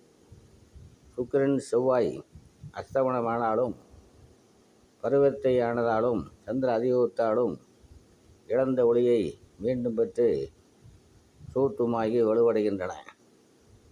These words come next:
இப்பொழுது விபத்து ஏன் நடந்தது பற்றி பார்ப்போம். என்னதான் கிரகங்கள் சுபத்துவமாக இருந்தாலும், தனது ஆதிபத்திய பலன்களை கொடுத்தே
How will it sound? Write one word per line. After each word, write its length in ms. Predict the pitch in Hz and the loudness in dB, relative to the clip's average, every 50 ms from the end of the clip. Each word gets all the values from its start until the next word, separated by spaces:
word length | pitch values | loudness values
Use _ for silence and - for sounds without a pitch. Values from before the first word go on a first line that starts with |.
| _ _ - - - - - _ _ _ | _ _ -20 -20 -20 -20 -20 _ _ _
இப்பொழுது 460 | 101 107 - 135 131 127 127 127 120 113 85 67 - - - _ _ _ _ - - - | -14 -2 0 2 2 4 2 2 2 2 0 -2 -6 -10 -16 _ _ _ _ -20 -18 -6
விபத்து 440 | 90 117 139 156 151 151 - 147 143 139 | -4 -2 -2 -2 -2 -4 -4 -2 -2 0
ஏன் 220 | 127 135 139 131 127 | 0 0 0 -2 -2
நடந்தது 360 | 123 120 123 120 120 120 120 | -4 -4 -4 -2 0 0 0
பற்றி 280 | 113 117 117 - 120 120 113 90 | 0 -2 -4 -4 -4 -2 -2 -2
பார்ப்போம். 460 | - - 104 101 - 90 82 76 - - - - _ _ _ _ _ _ _ _ _ _ _ _ _ - - - _ _ - - - 156 160 151 147 - 101 | -2 -4 -6 -6 -6 -8 -8 -10 -10 -16 -20 -20 _ _ _ _ _ _ _ _ _ _ _ _ _ -20 -20 -20 _ _ -6 -2 0 0 2 0 0 -2 -2
என்னதான் 460 | 98 101 107 127 139 139 143 143 143 135 | -4 -4 -2 0 0 2 2 2 0 0
கிரகங்கள் 440 | 113 123 131 135 135 131 135 131 123 - | 0 2 2 2 2 2 0 -2 -2 -2
சுபத்துவமாக 540 | 120 135 131 - 131 127 123 123 120 120 120 117 | -4 -4 -2 -2 -4 -2 -2 -2 0 2 2 2
இருந்தாலும், 540 | 110 117 120 127 120 120 120 113 123 117 87 69 - - - - - - - - _ _ - - - - - - - - _ | 2 2 0 0 0 0 2 2 0 0 -2 -6 -12 -20 -20 -20 -20 -20 -20 -20 _ _ -20 -20 -20 -20 -20 -20 -20 -20 _
தனது 280 | _ 107 120 127 123 127 120 | _ -4 -4 -2 0 0 0
ஆதிபத்திய 580 | 98 110 131 139 147 139 135 135 - - 135 127 | 0 0 0 0 2 0 0 -2 -2 0 0 0
பலன்களை 480 | 117 123 127 123 123 123 120 123 127 107 78 71 - - _ _ _ _ _ _ _ _ _ - - - - - - | 2 0 0 0 0 0 0 0 0 0 -2 -4 -8 -16 _ _ _ _ _ _ _ _ _ -20 -20 -20 -20 -8 -6
கொடுத்தே 340 | 127 131 135 117 - 131 | -4 -4 -4 -2 -2 -2